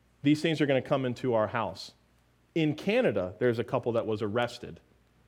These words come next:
A grown couple that was arrested because their minor child was denied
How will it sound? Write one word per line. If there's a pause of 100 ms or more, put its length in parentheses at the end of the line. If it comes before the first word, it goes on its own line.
(440)
A
grown
couple
that
was
arrested
because (300)
their
minor
child
was
denied